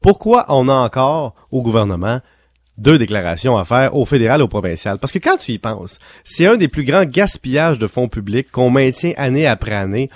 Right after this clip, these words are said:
pour des raisons politiques. Ça enlève pas de pouvoir à Québec ni au fédéral de créer une seule déclaration, ni de attribuer à l'autre le pouvoir ou le,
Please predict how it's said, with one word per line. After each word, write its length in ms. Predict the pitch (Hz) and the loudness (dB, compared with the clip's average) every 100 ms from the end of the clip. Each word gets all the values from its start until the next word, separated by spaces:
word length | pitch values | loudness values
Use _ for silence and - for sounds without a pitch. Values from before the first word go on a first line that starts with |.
| - _ | -20 _
pour 220 | - 202 | 2 2
des 140 | 139 131 | 4 2
raisons 440 | 113 113 110 139 - _ _ | 2 0 2 -2 -4 _ _
politiques. 480 | 160 147 98 - - _ _ _ - - | 2 2 0 -10 -20 _ _ _ -20 -14
Ça 240 | - 208 | 2 4
enlève 240 | 247 254 208 | 6 4 2
pas 140 | 359 | -2
de 60 | - | -2
pouvoir 360 | 139 120 170 | -2 4 4
à 120 | 139 110 | 4 0
Québec 420 | 120 107 135 - | -2 0 -2 0
ni 140 | 156 202 | 2 2
au 60 | |
fédéral 680 | 170 147 120 107 123 165 131 | 4 2 2 2 0 -2 -4
de 120 | 110 | -4
créer 520 | 107 - 123 151 170 - | -6 -8 -4 -2 -4 -2
une 180 | 160 175 | 0 2
seule 340 | 147 - 185 143 | 0 0 0 0
déclaration, 720 | 120 120 104 92 73 - - _ _ _ - | -2 -2 -2 -2 -6 -10 -14 _ _ _ 0
ni 300 | 139 214 240 | 4 4 4
de 260 | 135 147 151 _ _ _ 117 - - | 4 2 0 _ _ _ -18 -18 -4
attribuer 580 | - 175 175 151 143 185 | 2 2 2 0 4 4
à 140 | 170 113 | 6 4
l'autre 500 | 117 160 165 - - _ | 4 2 0 -8 -20 _
le 220 | - 120 131 | -2 2 2
pouvoir 580 | - 147 120 123 151 | 2 2 4 6 6
ou 140 | 135 113 | 4 2
le, 160 | 113 | 0